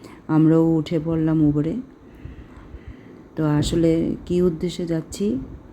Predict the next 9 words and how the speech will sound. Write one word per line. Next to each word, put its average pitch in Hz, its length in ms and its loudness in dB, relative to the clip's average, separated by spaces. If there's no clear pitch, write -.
আমরা 147 600 2
বাংলাদেশ 151 540 2
হাই 147 180 2
কমিশনের 151 480 0
অফিসে 147 440 0
যাচ্ছি। 151 480 -6
আমরা 139 440 -2
জয়রাম 147 720 2
গুরুদেবের 151 720 0